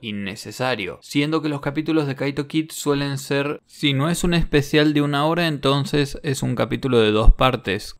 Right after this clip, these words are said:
¿Cómo? Una ova de veintitrés minutos tiene, bueno, veintitrés minutos, hay que empezar a saltear cosas que realmente no suman nada. O sea,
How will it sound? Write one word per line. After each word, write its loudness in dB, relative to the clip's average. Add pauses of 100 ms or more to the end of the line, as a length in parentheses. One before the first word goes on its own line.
¿Cómo? 2
Una -4
ova -2
de -4
veintitrés -4
minutos -6
tiene, -6
bueno, -6
veintitrés -4
minutos, -8
hay 0
que -4
empezar -6
a -4
saltear -4
cosas -6
que -6
realmente -6
no -6
suman -8
nada. -4
O -4
sea, -2